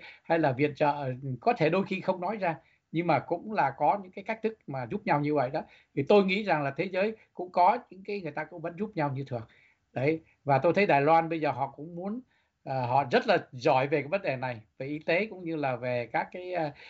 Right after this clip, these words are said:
à, kỳ mà cái bệnh dịch này đó, thì có thể họ cũng có, sẽ nghiên cứu ngầm với nhau, có thể đôi khi vì chính trị họ không có nói công khai,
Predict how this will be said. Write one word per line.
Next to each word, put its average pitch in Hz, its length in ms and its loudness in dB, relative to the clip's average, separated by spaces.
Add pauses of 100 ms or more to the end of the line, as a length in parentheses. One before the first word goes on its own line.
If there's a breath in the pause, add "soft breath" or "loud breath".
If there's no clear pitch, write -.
(180 loud breath)
à, 131 260 -2
kỳ 123 200 2
mà 117 440 0 (180)
cái 160 120 0
bệnh 143 160 2
dịch 123 180 -2
này 123 180 2
đó, 165 80 -2 (320 loud breath)
thì 135 60 -8
có 180 100 4
thể 131 220 2
họ 123 160 0
cũng - 300 -16
có, 220 100 -4
sẽ 170 220 -2
nghiên 185 320 0
cứu 214 320 4 (340 loud breath)
ngầm 175 260 6
với 220 100 2
nhau, 208 180 4
có 247 80 0
thể 196 160 -4
đôi 196 160 -2
khi 196 240 -6
vì 151 200 -2
chính 196 140 -6
trị 151 260 -2
họ - 180 -4
không 175 180 -12
có 202 80 -4
nói 190 240 -4
công 165 100 -8
khai, 165 300 0